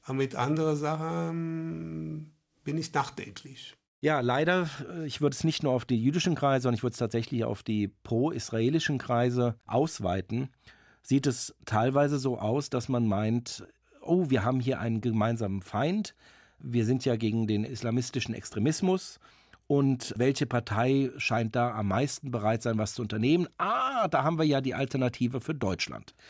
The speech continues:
Speaker 2: Also haben wir doch mit der einen gemeinsamen Feind und deshalb sind wir Freunde und deshalb müssen wir die wählen.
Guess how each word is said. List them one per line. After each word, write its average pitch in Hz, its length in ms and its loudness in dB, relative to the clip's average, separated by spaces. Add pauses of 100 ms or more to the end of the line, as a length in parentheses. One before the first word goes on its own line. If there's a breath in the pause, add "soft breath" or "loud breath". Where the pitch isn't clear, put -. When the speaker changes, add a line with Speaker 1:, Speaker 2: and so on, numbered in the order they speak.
(440 loud breath)
Speaker 2:
Also 131 280 2
haben 127 120 4
wir 123 60 4
doch 110 180 0
mit 113 180 0
der 135 160 6
einen 143 100 4
gemeinsamen 113 500 2
Feind 202 380 0
und 139 100 -2
deshalb 135 380 -2
sind 131 240 -2
wir 117 80 -2
Freunde 165 400 2
und 127 80 0
deshalb 123 260 0
müssen 120 260 2
wir 110 60 4
die 101 160 -2
wählen. 87 320 -4